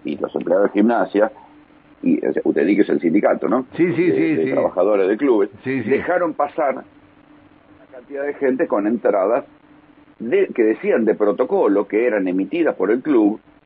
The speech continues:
Speaker 1: pero que no estaban autorizadas por el Ministerio de Seguridad. Entonces ahí se, cu-, cuando, después dice, bueno, Gimnasia dice, "No,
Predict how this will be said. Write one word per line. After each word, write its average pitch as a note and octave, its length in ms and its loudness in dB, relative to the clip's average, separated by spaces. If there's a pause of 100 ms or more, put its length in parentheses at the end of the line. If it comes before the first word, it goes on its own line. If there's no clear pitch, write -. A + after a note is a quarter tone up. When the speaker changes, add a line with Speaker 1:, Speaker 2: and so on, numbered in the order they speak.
(160)
Speaker 1:
pero F#2+ 300 2
que F#2 120 0
no A2 100 2
estaban A#2 320 0
autorizadas F#2+ 600 0
por E2 160 -2
el D#2+ 80 0
Ministerio D#2+ 500 2
de D2 60 0
Seguridad. - 440 -2 (1500)
Entonces F3+ 480 -2 (100)
ahí F3+ 260 -2
se, C#3 240 -2 (340)
cu-, - 160 -2 (440)
cuando, C#3 300 2
después D3 400 2
dice, B2+ 200 -2
bueno, B2+ 260 0
Gimnasia D3+ 440 0
dice, B2+ 280 2
"No, F#3 220 0